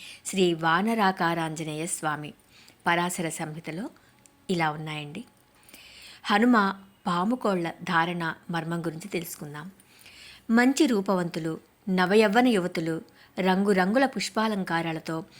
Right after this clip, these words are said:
సర్వాభరణములతో, సెంటు గుబాళింపులతో శోభాయమానంగా అలంకృతులైనప్పుడు చూసిన పురుషులకు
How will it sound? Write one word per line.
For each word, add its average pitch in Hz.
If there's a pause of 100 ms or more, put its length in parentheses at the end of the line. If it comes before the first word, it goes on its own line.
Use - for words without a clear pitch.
(260)
సర్వాభరణములతో, 185 (340)
సెంటు 262
గుబాళింపులతో 180 (320)
శోభాయమానంగా 180
అలంకృతులైనప్పుడు 175 (720)
చూసిన 254
పురుషులకు 190